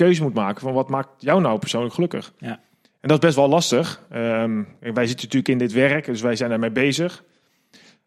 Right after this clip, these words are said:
Speaker 1: Maar ja, het is best wel lastig, denk ik, voor heel veel mensen om dan, nou ja, daar maar een keuze in te maken en niet voor anderen te leven.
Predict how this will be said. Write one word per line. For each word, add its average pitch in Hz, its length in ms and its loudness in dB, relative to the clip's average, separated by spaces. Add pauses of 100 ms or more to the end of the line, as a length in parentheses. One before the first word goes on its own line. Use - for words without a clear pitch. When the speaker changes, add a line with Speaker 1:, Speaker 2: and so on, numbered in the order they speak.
Speaker 1:
Maar 139 120 2
ja, 151 60 2
het 120 80 -4
is 139 60 0
best 156 140 4
wel 120 80 4
lastig, 135 320 2
denk 120 180 0
ik, - 40 -12
voor 117 100 -2
heel 139 120 4
veel 127 100 -2
mensen 127 300 -2
om 123 100 -2
dan, 123 540 -2
nou 123 140 -6
ja, 113 100 -4
daar 110 180 -4
maar 113 140 -2
een 113 80 -4
keuze 147 240 -4
in 127 60 -4
te 127 100 -8
maken 110 340 -6
en 120 160 -4
niet 151 180 0
voor - 200 -2
anderen 175 380 2
te 131 100 -2
leven. 160 280 0